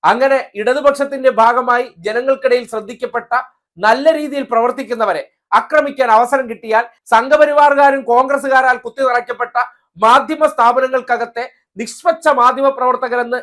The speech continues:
ഇവർ സ്വയം വിളിച്ചുകൊണ്ട് നടക്കുന്നവർ ചെയ്യുന്ന ആ പ്രവർത്തനങ്ങൾക്ക് ഇത് തന്നെയാണ് മറുപടി. അതിനപ്പുറത്തേക്ക് എന്തുകൊണ്ട് പി പി ദിവ്യ ഇത്തവണ സ്ഥാനാർത്ഥി പട്ടികയിൽ പരിഗണിച്ചില്ല എന്ന് പറഞ്ഞാൽ, അത് ഇവരുണ്ടാക്കുന്ന ചില കഥകളും ഇവർ സ്വയം ധരിക്കുകയാണ്, നമ്മൾ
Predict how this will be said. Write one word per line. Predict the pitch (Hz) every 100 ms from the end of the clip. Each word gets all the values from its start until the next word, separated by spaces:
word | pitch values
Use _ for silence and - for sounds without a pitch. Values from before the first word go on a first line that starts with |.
| -
ഇവർ | 226 285
സ്വയം | 277 247 254
വിളിച്ചുകൊണ്ട് | 233 233 233 233 214
നടക്കുന്നവർ | 208 202 165 131 _ _ _ -
ചെയ്യുന്ന | 233 240 262 247
ആ | 233 180 220
പ്രവർത്തനങ്ങൾക്ക് | 247 214 220 233 233 220 202 185 147 _
ഇത് | 170 185 208
തന്നെയാണ് | 190 190 180 165 147
മറുപടി. | 143 131 117 _ _ -
അതിനപ്പുറത്തേക്ക് | 170 226 240 240 240 240 233 240 _ _ _
എന്തുകൊണ്ട് | 165 226 277 285 294
പി | 262 262
പി | 277
ദിവ്യ | 277 262 262
ഇത്തവണ | 240 247 262 262
സ്ഥാനാർത്ഥി | - 220 240 254 269
പട്ടികയിൽ | 254 254 247 240
പരിഗണിച്ചില്ല | 220 220 240 247 254 240 233
എന്ന് | 220
പറഞ്ഞാൽ, | 196 185 143 - _ _
അത് | 165 254 240 -
ഇവരുണ്ടാക്കുന്ന | 208 320 311 262 262 262 254 247 214
ചില | 240 226
കഥകളും | 226 208 247 226 220 _ _ _
ഇവർ | 226 302 320
സ്വയം | 254 269 311
ധരിക്കുകയാണ്, | 247 240 208 254 233 226
നമ്മൾ | 220 226